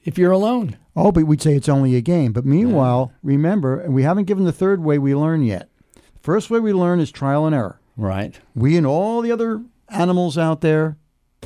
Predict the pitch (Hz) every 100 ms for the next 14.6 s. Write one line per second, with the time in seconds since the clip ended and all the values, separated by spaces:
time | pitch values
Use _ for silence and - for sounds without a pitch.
0 | - - - 170 120 131 139 139 - 127
1 | 123 110 92 98 _ _ _ _ 151 165
2 | 220 - 185 165 160 165 233 208 120 156
3 | 156 - _ _ _ 170 185 151 131 135
4 | 151 190 254 240 - 202 202 170 180 175
5 | - 175 147 127 147 202 156 110 92 120
6 | - _ _ _ _ _ _ _ _ _
7 | _ _ - 170 175 170 240 - 247 262
8 | - 214 196 - 196 196 202 196 165 135
9 | 196 214 196 180 175 196 214 170 135 131
10 | 131 - - 165 165 160 156 220 233 196
11 | 139 147 - 208 214 156 135 139 180 -
12 | - 147 143 143 170 220 208 - 156 120
13 | 139 - 131 127 156 160 226 254 226 131
14 | 147 147 - 151 185